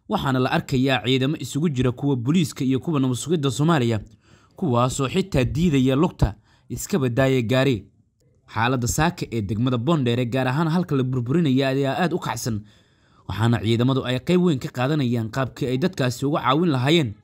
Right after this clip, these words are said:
in si nabdoon ay agabkooda ula baxaan. Ila dadka deegaanka ayaa Shabeelle u sheegay in saaka ay ku waaberiyeysteen ciidamo aad u fara badan oo ku hareeraysan guryahooda,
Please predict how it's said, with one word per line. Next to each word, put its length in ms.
in 120
si 180
nabdoon 460
ay 100
agabkooda 500
ula 140
baxaan. 400
Ila 160
dadka 260
deegaanka 500
ayaa 240
Shabeelle 400
u 60
sheegay 380
in 160
saaka 400
ay 120
ku 200
waaberiyeysteen 800
ciidamo 360
aad 200
u 40
fara 240
badan 260
oo 100
ku 120
hareeraysan 580
guryahooda, 480